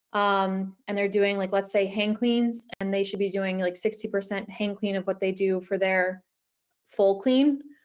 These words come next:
Um, that's a good example. You might know what they, they can front squat, but not what they can back squat, or vice versa. So there's a number of different situations to use this in,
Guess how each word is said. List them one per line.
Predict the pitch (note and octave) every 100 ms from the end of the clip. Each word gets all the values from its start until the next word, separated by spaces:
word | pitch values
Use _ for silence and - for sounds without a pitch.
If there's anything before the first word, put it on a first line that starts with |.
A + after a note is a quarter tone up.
| _ _
Um, | G3+ G3+ F#3+ F3+ F3+ F#3+ - -
that's | B3 B3
a |
good | C4+ B3+
example. | A#3 B3 A#3+ B3 A#3+ A#3
You | A3
might | G#3+ G#3+
know | G3+ G3 G3
what | G3+
they, | G3+ G3 G3 _ -
they | F#3+
can | F#3+
front | F#3 G#3
squat, | G#3+ A3 G#3
but | G3
not | F3+
what | F3+ F#3
they |
can | F#3 G3
back | G#3+ G#3+
squat, | - A3+ G#3+ -
or | G3+
vice | F#3 G3 -
versa. | A3+ A#3 A#3 A#3 A3+ A3+
So | A#3 G#3+ G#3 G#3+ _ _ _ _ _ _ -
there's | A#3 B3
a |
number | C4 D4
of | D#4
different | B3+ B3 B3 A3+
situations | A3+ A3+ A3 G3 F#3 - A3 A3+
to | A3 G#3+
use | F#3+ F#3 F#3+
this | C4 C4
in, | D#4+ F4